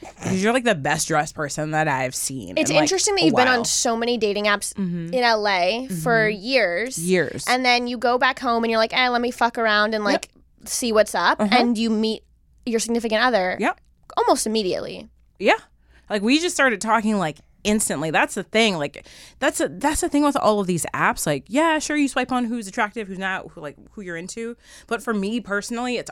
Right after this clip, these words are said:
Speaker 1: all about, like, the connection. Like,
Speaker 2: Right.
Speaker 1: he made me laugh from, like, the jump.
Speaker 2: Right.
Speaker 1: And he was responsive, and he was articulate, and he used big words, which I was, like, really a big fan
Speaker 2: Yeah.
Speaker 1: of. So, yeah.
Speaker 2: It's interesting because I have only been on Raya for about a year.
Speaker 1: Mm-hmm.
Speaker 2: Um,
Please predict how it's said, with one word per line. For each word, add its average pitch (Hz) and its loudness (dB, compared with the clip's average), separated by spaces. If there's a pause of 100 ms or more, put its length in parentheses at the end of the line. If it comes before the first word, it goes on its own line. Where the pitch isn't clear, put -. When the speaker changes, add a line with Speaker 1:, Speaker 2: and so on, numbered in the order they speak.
(120)
Speaker 1:
all 170 -2
about, 156 -4
like, 151 -14
the 143 -14
connection. 139 -14
Like, 123 -14
Speaker 2:
Right. 226 2
Speaker 1:
he 262 0
made 214 -2
me 175 -8
laugh 143 -10
from, 143 -14
like, 110 -20 (340)
the 165 -12 (100)
jump. 135 -6
Speaker 2:
Right. 208 0
Speaker 1:
And 185 -10
he 190 -8
was 156 -12
responsive, 220 0
and 165 -12
he 175 -12
was 131 -16 (120)
articulate, 208 0 (220)
and 190 -6
he 202 -6
used 175 -6
big 151 -6
words, 185 2
which 165 -4
I 156 -2
was, 135 -4
like, 127 -12
really 127 -14
a 123 -18
big 123 -14
fan 226 -4
Speaker 2:
Yeah. 180 4
Speaker 1:
of. 156 -6
So, 170 -6
yeah. 311 -6 (260)
Speaker 2:
It's 277 2
interesting 320 2
because 254 2
I 226 2
have 247 -2
only 226 0
been 208 2
on 202 2
Raya 190 0
for 208 -4
about 190 -2
a 190 -8
year. 180 -6
Speaker 1:
Mm-hmm. 180 -8
Speaker 2:
Um, 214 2